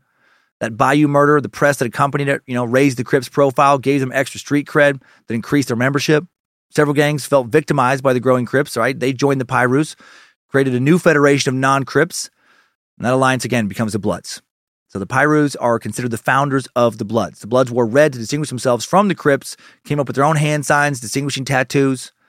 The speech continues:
The Bloods' membership increased in the nineteen seventies, but they never reached the numbers that the Crips had. Uh, still haven't today, right? Uh, to remain competitive with the Crips, they became especially violent.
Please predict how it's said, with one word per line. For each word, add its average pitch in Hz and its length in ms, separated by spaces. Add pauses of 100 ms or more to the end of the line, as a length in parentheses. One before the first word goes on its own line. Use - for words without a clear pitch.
(520)
The 92 60
Bloods' 131 280
membership 147 340
increased 139 340
in - 60
the 135 40
nineteen 135 220
seventies, 151 400
but 147 120
they 123 80
never 151 240
reached 170 200
the 147 60
numbers 143 280
that 117 60
the 107 60
Crips 123 280
had. 117 260 (400)
Uh, 110 300
still 180 300
haven't 151 220
today, 117 340
right? 127 300
Uh, 120 300
to 131 120
remain 139 200
competitive 160 340
with 135 100
the 123 60
Crips, 143 280
they 139 100
became 127 320
especially 156 560
violent. 127 480